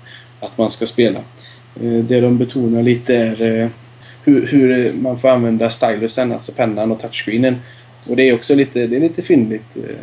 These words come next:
när man möter bossar så måste du, när du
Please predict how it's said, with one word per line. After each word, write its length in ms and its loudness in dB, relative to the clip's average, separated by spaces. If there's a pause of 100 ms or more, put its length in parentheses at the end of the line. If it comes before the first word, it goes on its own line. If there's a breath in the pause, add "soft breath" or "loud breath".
(180)
när 120 -6
man 160 0
möter 400 0
bossar 420 -2
så 120 -8
måste 300 -4
du, 260 -2 (500 loud breath)
när 100 -4
du 280 2